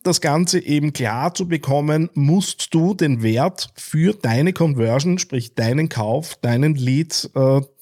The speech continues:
möglicherweise auch die Newsletter-Anmeldung einfach klar haben. Das heißt, du musst dir auch überlegen, wie viele Newsletter-Anmeldungen brauche ich denn, um Geschäft zu machen? Beziehungsweise, wie hoch ist der Wert einer Newsletter-Anmeldung?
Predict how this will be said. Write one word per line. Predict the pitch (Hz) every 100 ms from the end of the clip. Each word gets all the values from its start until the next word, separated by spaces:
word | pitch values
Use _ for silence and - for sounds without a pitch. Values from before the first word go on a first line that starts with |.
| -
möglicherweise | 147 135 143 247 185 143 151 196
auch | 170
die | -
Newsletter-Anmeldung | 156 147 240 - 113 113 131 113 110 120 104 110 156 180 - - - - -
einfach | 135 160 -
klar | 123 127 156
haben. | 110 101 98 - _ _ _ _ _ _ _
Das | - 156 135
heißt, | 160 202 - 180
du | 180
musst | 175 170 208 208
dir | 143
auch | 165 202
überlegen, | 170 156 120 165 214 202 - _ _ _
wie | 135 135 208
viele | 247 208 185
Newsletter-Anmeldungen | 165 165 254 - 147 131 - - 123 139 156 120 143 165 170 175 185 190 -
brauche | 117 175 202
ich | -
denn, | 185 175
um | 175 185
Geschäft | 180 202 214 -
zu | 170
machen? | 117 117 123
Beziehungsweise, | 131 139 143 165 185 - 135 151 170 185 175
wie | 139 135 139 156 208
hoch | 151 247
ist | 170 170 -
der | 143
Wert | 117 175 208 -
einer | 123 170 185
Newsletter-Anmeldung? | 175 214 - 135 113 120 104 110 107 98 95 -